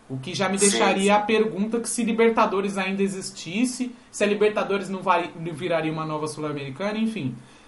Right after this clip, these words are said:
Speaker 1: Quatro melhores das ligas do México, Brasil, Argentina, Chile, Uruguai, Equador e Colômbia. Não tô vendo a Venezuela, não tô entendendo por quê, já vou protestar aqui.
Speaker 2: Exatamente.
Speaker 1: Os três melhores dos Estados Unidos, Peru, Bolívia e Costa Rica. Continuo não vendo a Venezuela. Que preconceito é esse?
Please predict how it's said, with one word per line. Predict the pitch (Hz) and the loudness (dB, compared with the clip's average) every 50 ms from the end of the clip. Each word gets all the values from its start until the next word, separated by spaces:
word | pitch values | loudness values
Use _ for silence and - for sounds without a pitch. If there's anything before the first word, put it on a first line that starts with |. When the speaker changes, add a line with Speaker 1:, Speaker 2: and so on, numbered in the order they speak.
| - - - - | -20 -18 -2 6
Speaker 1:
Quatro | 220 240 294 349 349 359 320 | 8 8 8 8 8 4 2
melhores | 302 269 240 226 214 208 202 196 196 | 4 4 4 4 4 4 2 2 0
das | 196 196 190 180 - | -2 -2 -2 -4 -4
ligas | 185 175 160 175 165 | -6 -6 -6 -6 -6
do | 147 170 156 | -6 -6 -6
México, | 151 151 156 170 185 - - - 202 | -4 -2 -2 -2 -2 -4 -6 -8 -4
Brasil, | 160 180 180 180 165 143 160 208 240 254 226 | -2 0 0 0 0 -2 0 2 2 4 4
Argentina, | 208 196 196 190 165 - - - 202 202 190 170 | 4 2 0 -4 -6 -6 -4 -2 0 0 0 -2
Chile, | - - - - 240 254 233 226 | -2 -4 0 2 4 4 4 4
Uruguai, | 208 190 151 175 185 202 208 | 2 2 2 2 2 2 2
Equador | 208 - 185 - 165 180 196 | 2 0 -2 -2 -2 -4 -6
e | 185 | -6
Colômbia. | - 190 165 156 156 165 180 190 202 233 262 302 302 - - - - - - _ - - - - - - - | -4 -2 0 0 2 2 0 2 2 4 2 2 0 -4 -12 -18 -20 -20 -20 _ -20 -20 -20 -20 -16 -6 0
Não | 190 202 233 254 254 | 4 6 8 8 10
tô | 233 240 220 | 8 8 8
vendo | - 220 214 202 196 | 6 4 2 2 2
a | 196 | 2
Venezuela, | 190 190 185 185 180 143 151 165 170 170 160 | 2 0 -2 -4 -4 -2 0 0 2 2 2
não | 160 180 185 | 0 -2 -2
tô | - 175 165 | -2 -2 -2
entendendo | 165 156 160 160 160 151 151 139 | -2 -2 -4 -4 -2 -4 -4 -2
por | 139 208 233 220 | 0 0 0 0
quê, | - 190 208 226 | 0 0 0 2
já | 220 175 | 0 0
vou | 160 175 175 | 0 -2 -4
protestar | 180 175 170 - 180 185 190 - 190 185 214 | -4 -4 -4 -2 -2 -4 0 4 6 6 6
aqui. | 214 190 - 190 208 269 294 - - - - - - - | 6 4 0 -2 -2 -2 -4 -6 -12 -20 -20 -20 -18 -6
Speaker 2:
Exatamente. | - 208 202 - - - 254 240 214 - 180 - | 0 2 2 4 4 2 -2 -2 -4 -6 -2 0
Speaker 1:
Os | 226 220 - | 2 2 2
três | - - 254 269 311 339 285 | 2 4 6 6 6 6 4
melhores | 262 277 269 254 233 226 214 214 202 | 2 2 2 4 4 4 4 4 2
dos | 196 208 202 - 190 | -2 -4 -4 -4 -6
Estados | 180 - 202 180 170 - 202 | -2 0 0 0 0 0 0
Unidos, | 233 226 226 254 254 247 - - | 0 2 4 4 2 2 0 -2
Peru, | - - 262 233 214 214 240 302 302 | -2 0 2 4 4 4 4 4 4
Bolívia | 262 285 254 233 220 247 302 254 294 269 | 4 4 4 4 4 2 2 2 2 0
e | 277 269 | 0 2
Costa | - 320 302 294 - 339 320 | 4 4 4 4 2 0 0
Rica. | 240 214 196 - 175 | 0 0 -2 -2 0
Continuo | - - 247 269 262 285 294 269 285 330 392 | 4 6 6 6 6 4 4 6 6 6 6
não | 466 466 415 254 | 6 4 4 4
vendo | 294 359 403 | 4 4 4
a | 427 | 4
Venezuela. | 415 427 440 453 453 381 453 427 269 202 151 135 127 | 4 4 2 2 2 2 4 4 4 4 4 2 -2
Que | - 196 | -6 -4
preconceito | 226 269 262 254 254 240 247 226 226 233 | -2 0 0 0 0 0 0 -2 -2 -2
é | 196 | -2
esse? | 151 131 127 - | -2 -2 -4 -8